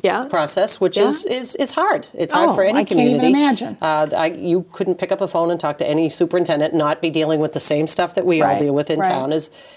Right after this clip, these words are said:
Speaker 2: is every community has to make decisions, and,
Speaker 1: Right.
Speaker 2: and where do they, where do they wanna be
Speaker 1: Right.
Speaker 2: with an entire budget?
Speaker 1: Right.
Speaker 2: So it's hard.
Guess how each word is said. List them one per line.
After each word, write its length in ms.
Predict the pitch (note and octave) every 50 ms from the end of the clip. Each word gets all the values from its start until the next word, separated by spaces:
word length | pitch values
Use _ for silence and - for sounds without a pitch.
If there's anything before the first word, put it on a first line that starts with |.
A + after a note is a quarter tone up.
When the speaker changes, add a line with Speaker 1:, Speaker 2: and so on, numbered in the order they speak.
| - _ _ -
Speaker 2:
is 220 | D3 C#3+ C#3 D#3
every 200 | D#3 C#3+ D#3+ E3+
community 440 | E3 D#3 D3+ D3+ D3+ D3 C#3+ D3+ C#3+
has 160 | C#3+ C3+ -
to 80 | - F3+
make 320 | D#3+ D#3 E3+ - - _ _
decisions, 560 | F#3 F#3+ - B3+ D4+ D4 - - D#3 - -
and, 220 | D#3 C#3+ C3+ C#3 G3
Speaker 1:
Right. 140 | F3 - C#3+
Speaker 2:
and 100 | C#3 C3+
where 160 | C3+ C#3+ D3
do 100 | D3 D3+
they, 340 | D3 D3+ D3+ D3+ D3 C#3+ F3+ - -
where 180 | - E3 D#3 D#3
do 60 | G#3
they 80 | G3+ G3+
wanna 180 | G#3 A3 G#3+
be 240 | F#3 - - - - - _ _ _ _ -
Speaker 1:
Right. 180 | F#3 F3+ -
Speaker 2:
with 80 | - - D#3
an 60 | C#3+
entire 320 | C#3 C#3 - - D3 D3 C#3+
budget? 340 | C3+ C#3 D3 C#3+ - - - _ _ -
Speaker 1:
Right. 240 | G3+ G3+ F#3+ - - _ _
Speaker 2:
So 280 | - - D3 B2+ C3 F#3
it's 180 | - - -
hard. 240 | G#4 G#4 F4+ - -